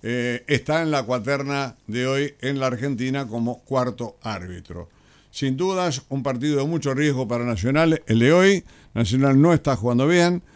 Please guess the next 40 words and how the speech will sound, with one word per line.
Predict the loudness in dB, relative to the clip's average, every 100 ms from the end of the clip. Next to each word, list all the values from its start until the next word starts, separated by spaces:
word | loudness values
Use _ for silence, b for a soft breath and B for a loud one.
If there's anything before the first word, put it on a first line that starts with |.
| b b b -4
eh, | -2 2
tiene | 2 2 2
tres | 4 6
bajas | 6 4 2 0
por | 0 2
acumulación | 2 2 0 2 2 2
de | 2
amarillas: | 4 4 4 2
Pacha | 2 0 2
Espino, | 0 2 2 4 0 -2 -10
Sebastián | 0 2 4 2
Rodríguez, | 2 4 4 4 4
que | 2
era | 4
el | 4
mejor | 4 2 2 0 -4 b b b
en | 0
elaboración | 2 2 2 2 2 0
de | 0
juego | 2 2
de | 2
la |
mitad | 2 2 2
de |
la | 2 2
cancha, | 4 4 4 0 b b b 2
y | 6 8 6 2
Rodrigo | 2 4 6 6
Aguirre. | 8 8 6 4 0 -4
Cada | 0 2
vez | 2
que | 2 0
no | 0
jugó | 0 2 2
Aguirre | 4 2 2 2
en | 2
Nacional, | 0 0 0 2
Nacional | 0 0 0 2
no | 2
ganó, | 2 2 0